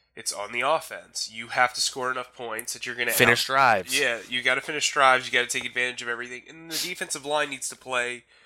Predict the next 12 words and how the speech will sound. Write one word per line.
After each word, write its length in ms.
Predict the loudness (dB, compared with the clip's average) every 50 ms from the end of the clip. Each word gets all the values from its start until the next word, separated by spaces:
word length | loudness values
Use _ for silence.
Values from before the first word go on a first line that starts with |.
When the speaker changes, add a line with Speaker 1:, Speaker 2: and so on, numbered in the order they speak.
| _ _ _ _ -10
Speaker 1:
more 200 | -8 -4 -4 -4
in 100 | -4 -2
sync. 280 | -4 -2 -2 -4 -8
They're 100 | -10 -10
gonna 220 | -8 -6 -4 -2 0
get 160 | -2 -2 -2
Tim 200 | -4 -6 -6 -6
Jernigan 460 | -2 0 0 0 0 -2 -6 -8 -6
back, 260 | -4 -4 -2 -4 -4 -8
which 140 | -10 -6
is 100 | -4 -4
terrific, 640 | -4 -6 -8 -10 -10 -10 -12 -12 -12 -12 -14 _